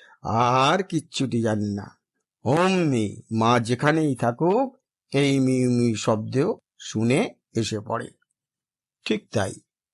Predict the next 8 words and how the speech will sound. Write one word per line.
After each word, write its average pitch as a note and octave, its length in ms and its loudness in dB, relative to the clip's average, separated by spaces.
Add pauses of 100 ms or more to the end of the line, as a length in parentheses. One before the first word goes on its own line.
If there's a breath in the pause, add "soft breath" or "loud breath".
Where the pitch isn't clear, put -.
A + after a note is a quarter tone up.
এইভাবেই E3+ 480 -2
শ্রীরামকৃষ্ণ D3+ 800 -2
বোঝাতে B2+ 400 -2
চাইলেন, G#2 460 -4 (720)
ঈশ্বরকে E3+ 560 0
ব্যাকুল C3 440 -2
হয়ে C#3+ 280 -2
ডাকলে A#2 480 -2